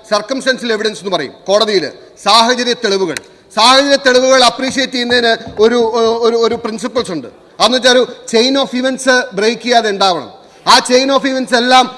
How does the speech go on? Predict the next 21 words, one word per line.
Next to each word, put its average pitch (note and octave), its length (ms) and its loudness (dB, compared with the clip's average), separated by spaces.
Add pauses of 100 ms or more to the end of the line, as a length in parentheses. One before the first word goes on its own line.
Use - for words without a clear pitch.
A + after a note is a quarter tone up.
(120)
ഒരേ C4 380 6
കാര്യത്തിലേക്കായി, B3 600 2
ഒരേ A#3+ 280 4
ഗിൽറ്റിലേക്കായിരിക്കണം A#3 1000 -2 (240)
പോയിന്റ് A#3 320 2
ചെയ്യുന്നത്. F#3 360 -4 (260)
ഇവിടുത്തെ C4+ 340 2
chain B3+ 400 2
of - 60 -2
events B3 320 -2
നമുക്കൊന്ന് A3 260 -4
പരിശോധിക്കാം, G3+ 460 -4
സാർ. D#3 460 -8
എന്താണ് B3 260 2
ഞാൻ, A#3+ 320 2
ഞാൻ B3 180 2
പറയുന്നത്? A3 480 0 (260)
ഏറ്റവും B3 320 0
ഒടുവിൽ A#3+ 280 2
നിന്ന് B3+ 160 0
തുടങ്ങിയാൽ A3 360 2